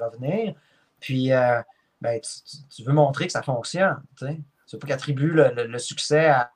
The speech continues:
à, ah, ben, finalement, j'aurais peut-être, euh, j'aurais peut-être filé mieux par la suite de toute façon,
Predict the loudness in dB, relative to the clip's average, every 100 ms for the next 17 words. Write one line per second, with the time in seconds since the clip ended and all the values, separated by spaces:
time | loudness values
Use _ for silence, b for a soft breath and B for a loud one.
0 | -4 2 4 4 0 -6 -8 -2 0 0
1 | -2 -4 -4 -2 -2 -4 -6 _ _ _
2 | -20 -20 -14 -10 -8 -2 -2 -2 -8 -4
3 | 0 0 0 -2 -6 -4 -6 -4 -4 -4
4 | -4 -4 -4 -6 -8